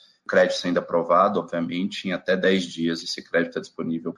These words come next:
pro usuário dentro da sua conta PayPal. Então, é, acaba sendo uma experiência muito integrada com a experiência que o próprio, próprio lojista já tá acostumado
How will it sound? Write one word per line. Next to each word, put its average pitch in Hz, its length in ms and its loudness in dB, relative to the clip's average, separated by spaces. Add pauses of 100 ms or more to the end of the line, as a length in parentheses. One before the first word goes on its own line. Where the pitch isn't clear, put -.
(140)
pro 101 100 0
usuário 92 460 4
dentro 123 420 2
da 113 140 4
sua - 260 0
conta 104 240 -2
PayPal. - 600 0
Então, 98 260 -4
é, 85 220 -2
acaba 92 260 0
sendo 95 240 0
uma 98 80 4
experiência 95 760 2 (380)
muito 104 240 4
integrada 92 920 4 (400)
com 95 220 -4
a 92 40 0
experiência 92 420 -2
que - 100 -6
o 87 80 -4
próprio, 90 320 4
próprio 90 240 0
lojista 85 480 0
já 92 100 -4
tá - 140 -2
acostumado 85 720 -2